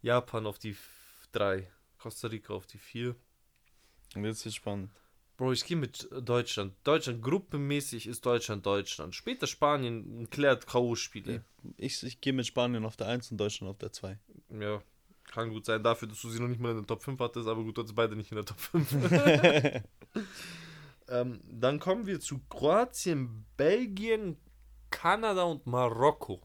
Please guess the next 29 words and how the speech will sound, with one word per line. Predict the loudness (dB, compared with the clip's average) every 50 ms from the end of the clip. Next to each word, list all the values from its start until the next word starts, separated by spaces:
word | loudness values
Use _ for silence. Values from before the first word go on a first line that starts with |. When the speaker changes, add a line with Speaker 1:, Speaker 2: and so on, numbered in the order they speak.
| -18 -10 -2
Speaker 2:
Das | 0 0 0 0 -4 -8 -10 -10
ist | -8 -4 -2
eine | -2 -2 -2 -2
sehr, | -4 -6 -8 -4 4 6 6 6 6
sehr | 4 2
interessante | -2 -4 -6 -10 -12 -8 -8 -8 -8 -6
Ma-, | -8 -8 -8 -10 -14 _ _ -20 -20 -14
Gruppe, | -8 -8 -8 -8 -8
Bro. | -6 -6 -6 -6 -6 -10 _ _ -4
Speaker 1:
Ich | -4 -2
kann | 2 2 2 2
mir | 2 0
vorst-, | -4 -4 -8 -6 -6 -6 -8 -10 -10 -12 -12 -12 -16 -18 -18 -16 _
vorstellen, | -4 -2 0 0 -2 -2 -4 -2 0 0 0 0 -2 -4 -4 -8 -12
uh, | -12 -10 -8 -6 -6 -6 -6 -8 -8 -10 -8 -6
die | -4 -2 0
London-Akzent. | 0 0 0 -2 -2 -2 -2 -2 -2
Speaker 2:
<laughs> |
Ganz | -2 -2
schwierig. | 0 0 0 0 0 -2 -2 -2 -4 -4 -4 -4 -8 -18 -10 -4
Speaker 1:
Ganz | -2 -2 -2 -4
vorstellen. | -12 -12 -6 -2 0 0 0 -2 -2 -4 -2 -2 0 0 -2 -2 -4 -12 -18 -20 -20 -20 -20 -20 -20 -12
Ich, | -8 -6 -6 -4 -4
ich, | -4 -2 -2 -2 -4 -6 -10 _ -8
ich | -8 -8 -6
kann's | -2 2 2 2 2 0 -4
mir | -4 -4 -2
ehrlich | -2 -2 0 -2 -2 -4
vorstellen, | -2 0 0 0 0 -2 -2 -2 0 0 -2 -4 -6 -10